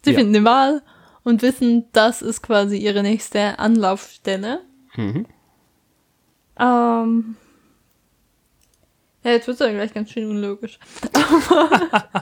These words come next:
Speaker 1: aber machen wir mal weiter. <laughs> Also, die
Speaker 2: Ja,
Speaker 1: Anlaufstelle.
Speaker 2: wobei, das Auge war das nächste.
Speaker 1: Ja. Wo ist das Auge im, im Stein?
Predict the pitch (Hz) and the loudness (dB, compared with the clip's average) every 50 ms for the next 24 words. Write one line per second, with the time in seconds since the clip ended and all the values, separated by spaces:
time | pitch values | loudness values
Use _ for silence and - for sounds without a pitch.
0 | - - - - - - _ _ _ _ - - - 453 - _ _ _ _ _ | -6 -6 -8 -12 -20 -20 _ _ _ _ -20 -20 -20 -20 -20 _ _ _ _ _
1 | - 571 622 - - - 571 - - - - - - - 523 539 539 523 - - | -6 -6 -6 -6 -8 -10 -10 -10 -10 -14 -18 -18 -12 -6 -2 2 2 2 2 2
2 | - - 262 247 269 269 302 311 311 294 226 226 226 214 208 202 208 214 226 - | 0 -4 -2 0 0 -2 -2 -2 -2 -2 -2 -2 -2 -2 -2 -4 -4 -6 -4 -2
3 | - 285 247 285 - - - - 139 - - - 139 - - - 131 - - _ | 0 2 2 2 0 -2 -2 -2 -2 -2 -2 -4 -4 -4 -2 -6 -6 -6 -8 _
4 | _ _ _ _ _ _ _ _ _ _ - - 294 294 285 - - - - _ | _ _ _ _ _ _ _ _ _ _ -14 -10 -10 -10 -10 -12 -18 -20 -20 _
5 | _ _ - - - - 359 330 339 330 294 294 _ - 285 277 269 254 233 220 | _ _ -18 -16 -14 -12 -10 -8 -6 -8 -8 -6 _ 0 4 6 6 6 6 4
6 | 220 - 208 202 202 208 208 214 208 202 220 - 214 208 226 214 220 226 262 330 | 2 0 -2 0 0 0 0 0 0 0 0 -2 -2 -2 -2 -2 -2 -2 -4 -4
7 | 320 - _ _ _ _ _ _ _ _ - - - - - 127 117 120 117 107 | -6 -10 _ _ _ _ _ _ _ _ -12 -12 -12 -10 -6 -4 -4 -2 -2 -2
8 | 92 98 101 98 98 - - - - 101 - - - - 170 185 - _ _ _ | -4 -4 -6 -8 -10 -10 -10 -12 -12 -12 -12 -14 -16 -14 -14 -14 -16 _ _ _
9 | _ _ _ _ _ - 254 247 233 208 - - _ _ - _ _ _ _ _ | _ _ _ _ _ -4 0 0 0 0 -2 -8 _ _ -20 _ _ _ _ _
10 | _ _ _ _ _ _ _ _ - 233 226 - 285 320 330 339 339 - - 302 | _ _ _ _ _ _ _ _ -6 -4 0 0 2 2 2 0 -2 -2 -2 -2
11 | 285 - - - 226 247 262 302 359 - - 392 370 302 330 359 359 349 339 277 | -2 -2 0 0 2 2 2 0 0 2 2 2 4 2 0 0 0 0 -2 -2
12 | - - 285 302 302 311 311 320 311 - - - - - - - 294 294 285 294 | -2 -2 0 0 0 0 -2 -4 -6 -10 -16 -20 -20 -8 -2 0 2 2 2 2
13 | 302 311 | 0 -2